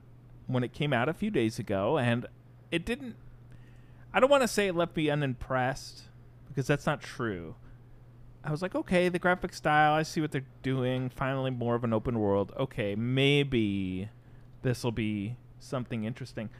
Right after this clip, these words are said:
But then the gameplay footage came out today. I saw clips of it on TikTok first, and then went back and watched it. And I gotta tell you, man,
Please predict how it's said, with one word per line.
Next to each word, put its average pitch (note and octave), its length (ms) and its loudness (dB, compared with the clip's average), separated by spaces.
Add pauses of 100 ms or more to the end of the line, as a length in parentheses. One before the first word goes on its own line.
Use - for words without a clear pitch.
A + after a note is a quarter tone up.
(200)
But C3+ 140 0
then D#3 360 4
the C3 100 0
gameplay C3 880 2
footage A#2 380 -4
came C3+ 160 -4
out A#2 180 -2
today. B2 520 2
I B2 100 0
saw A#2+ 540 2
clips - 460 -8
of B2 200 -4
it A#2 60 0
on G#2 140 -4
TikTok - 600 -6 (100)
first, C#3+ 720 0
and A#2+ 300 0
then D3 500 4 (580)
went B2+ 220 -4
back A#2 240 -6
and A#2 100 -4
watched C3 380 -4
it. A#2 140 0 (360)
And C3+ 120 -4
I F3+ 80 0
gotta C4+ 180 -2
tell D3+ 300 2
you, D3+ 160 2
man, B2+ 440 0